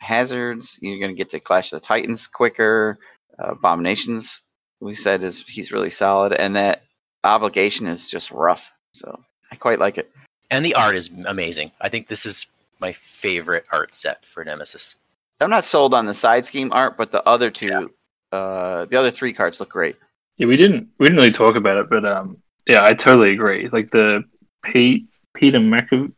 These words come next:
Speaker 3: is it, what his name? P-, Patrick McAvoy does a really good job on that obligation. Like, I really, I quite like that art. And then,
Speaker 2: Yeah.
Speaker 3: um, and then McGill, I think, does a really good job with Abomination. The, uh, Clash of the Titans is, like, it's fine. I,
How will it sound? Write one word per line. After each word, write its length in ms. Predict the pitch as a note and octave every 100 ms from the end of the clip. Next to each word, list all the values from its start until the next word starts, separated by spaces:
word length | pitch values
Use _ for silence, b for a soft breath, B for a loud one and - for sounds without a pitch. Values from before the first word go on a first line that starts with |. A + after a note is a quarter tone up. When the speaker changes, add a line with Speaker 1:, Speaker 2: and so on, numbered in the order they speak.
| -
Speaker 3:
is 220 | C#3+ E3
it, 180 | G3 -
what 140 | C#3
his 160 | C3+ D3
name? 240 | E3 E3+ - -
P-, 160 | - D#3 -
Patrick 420 | C#3 - A2+ -
McAvoy 840 | A2+ A2+ A2 A2+ A2+ G#2 G#2 - _
does 200 | A#2+ A2+ B2
a 60 |
really 380 | - B2+ C3 B2+
good 140 | A#2
job 120 | G#2+ G#2+
on 40 |
that 120 | G#2 G#2
obligation. 600 | G2+ G#2+ G2+ A2 - A2 _ -
Like, 140 | A2
I 40 | G#2
really, 360 | G#2 G#2 G2
I 140 | A2 A2+ _
quite 280 | - A2 G#2
like 240 | G#2 G#2+
that 140 | - -
art. 260 | G#2 A2 - _ -
And 180 | C3 G#2+
then, 120 | G2+
Speaker 2:
Yeah. 220 | G2 G2
Speaker 3:
um, 180 | G2 A2 _ _ -
and 120 | A#2 A2+
then 160 | A2
McGill, 580 | G#2+ A2 A2 G#2+ G2 - _ -
I 80 | A2
think, 240 | - A2+
does 180 | - G#2
a 160 | G#2 - _ -
really 260 | B2+ A#2
good 120 | A2 G#2
job 200 | G#2+ G2+
with 120 | G#2+
Abomination. 800 | G#2+ G#2+ A2 A2+ A2+ A#2+ - A#3 _ _ -
The, 240 | A2 G#2+
uh, 220 | G#2 G2+
Clash 240 | F#2 D#3+ E3
of 60 |
the 80 | C#3
Titans 440 | - G#2+ G#2+ G2+ G#2+
is, 360 | G#2 A2+ - - _ _ -
like, 220 | A2+ -
it's 180 | C3 A#2
fine. 460 | - A2 G2+ G#2+ A2+ _ _
I, 220 | A#2 A2